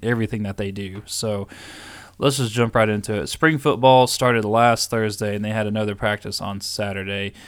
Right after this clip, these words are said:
Have you seen any of those little videos where they kinda shows them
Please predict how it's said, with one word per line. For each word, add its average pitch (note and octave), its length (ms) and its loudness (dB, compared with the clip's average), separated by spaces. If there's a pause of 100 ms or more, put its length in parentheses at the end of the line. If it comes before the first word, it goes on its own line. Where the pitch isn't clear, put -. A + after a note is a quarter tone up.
(100)
Have B2 160 -2
you D3 80 2
seen C#3 260 0
any C3+ 200 2
of B2+ 80 2
those B2+ 160 0
little A#2 140 2
videos B2 380 -2
where A2+ 120 -4
they G#2+ 80 -4
kinda G#2+ 400 -4 (360)
shows B2 360 2
them A2+ 320 0